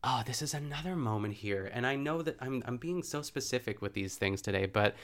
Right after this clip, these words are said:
I mean, if there's a moment to catch, I'm gonna catch it. So Aina says, uh, it's like, Giada says, "I'm gonna make my, um, my, what does she call it here? She, the, the mascarpone,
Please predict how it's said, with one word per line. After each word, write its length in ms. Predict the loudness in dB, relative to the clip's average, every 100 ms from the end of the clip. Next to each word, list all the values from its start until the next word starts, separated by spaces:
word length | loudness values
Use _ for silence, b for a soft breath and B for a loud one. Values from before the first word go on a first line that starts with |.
| B B B B B
I 80 | 6
mean, 240 | 8 8 6
if 100 | 4
there's 200 | 6 8
a 40 | 8
moment 320 | 8 6 2
to 60 |
catch, 480 | -2 0 0 0 -4 0
I'm 100 | 2
gonna 140 | 4 2
catch 280 | -2 -2
it. 120 | -4 -8 -6
So 240 | 2 2 4
Aina 280 | 2 2 0
says, 640 | 2 4 4 2 -2 -4 -6 b b b b b -10
uh, 100 | -8 -2
it's 180 | 2
like, 240 | 4 2 -2 _ -8
Giada 380 | 2 4 6 2
says, 280 | 2 2 2
"I'm 100 | 2
gonna 140 | 2 4
make 400 | 4 4 2 2
my, 480 | 4 4 2 0 -2
um, 600 | -4 -6 -4 -6 -6 -10 -12 _ -20 -14
my, 340 | -8 -6 -4 -4
what 160 | -2
does 100 | -4
she 120 | -4 -8
call 320 | -8 -6 -4
it 100 | -6
here? 540 | -8 -6 -6 -4 -4
She, 300 | -6 -6 -6
the, 420 | -4 -2 -2 -2 -6 -6
the 60 | -2
mascarpone, 800 | -2 -2 -4 0 0 2 2